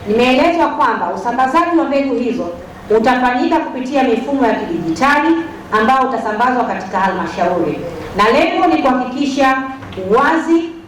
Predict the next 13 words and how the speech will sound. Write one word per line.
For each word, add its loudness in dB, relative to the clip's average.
ufanisi 0
na 2
usawa 2
katika -8
usambazaji -4
wake. 0
Ndugu 2
zangu, 0
kama 0
ambavyo 0
tunajua, -6
lengo 2
la 0